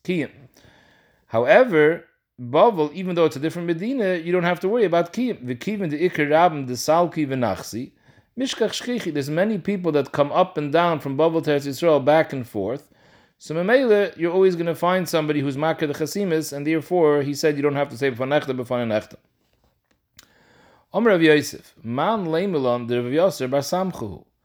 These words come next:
Mechatesa, the Rav Yosef is a Bar Samchu, we can be Soymech on him, on his Psakim. You're telling me a Psak from Rav Yosef that he sent a message that you don't have to say B'fanechta from Bavel. Mechatesa, Rav Yosef is a Bar Samchu.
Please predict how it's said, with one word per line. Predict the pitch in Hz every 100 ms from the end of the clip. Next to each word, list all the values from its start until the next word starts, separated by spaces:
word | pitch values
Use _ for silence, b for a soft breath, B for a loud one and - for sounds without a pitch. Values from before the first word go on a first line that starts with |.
| _ _ _ _ _ _ _ _ _ _ _ 165
Mechatesa, | 135 165 170 233 -
the | 185 165
Rav | 156
Yosef | 175 214 -
is | 156
a | 147
Bar | 151
Samchu, | 147 185 190 160
we | 143
can | 135
be | 143
Soymech | 139 180 226 180 135
on | 131
him, | 120 123 151 b b b b b b _ -
on | 139
his | 160
Psakim. | - - 214 -
You're | 117
telling | 110 165 180
me | 143
a |
Psak | 110 - 185 185
from | 147 135 135 - _ _
Rav | 127 123
Yosef | 160 262 233 185 156
that | 143
he |
sent | 127 175 175
a | 156
message | 165 196 - 135
that |
you | 135
don't | 156
have | 151 156
to |
say | - 160
B'fanechta | 131 147 180 - 127
from | 143 147 147
Bavel. | 196 233 190 - -
Mechatesa, | 156 170 208 226 185
Rav | 160
Yosef | 170 180 170
is |
a | 156
Bar | 151
Samchu. | 135 123 107 101